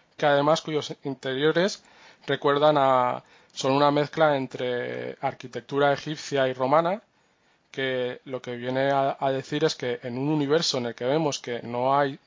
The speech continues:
signos políticos de ningún tipo, sino simplemente una policía,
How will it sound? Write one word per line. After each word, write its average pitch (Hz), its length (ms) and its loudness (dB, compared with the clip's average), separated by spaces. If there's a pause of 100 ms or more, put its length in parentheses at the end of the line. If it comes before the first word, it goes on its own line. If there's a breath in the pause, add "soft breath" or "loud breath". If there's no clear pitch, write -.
(160)
signos 147 400 -2
políticos 160 800 -4 (100)
de 143 80 -6
ningún 131 320 -4
tipo, 180 400 -4
sino 127 300 -6
simplemente 135 420 -4
una 131 160 0
policía, 143 500 -4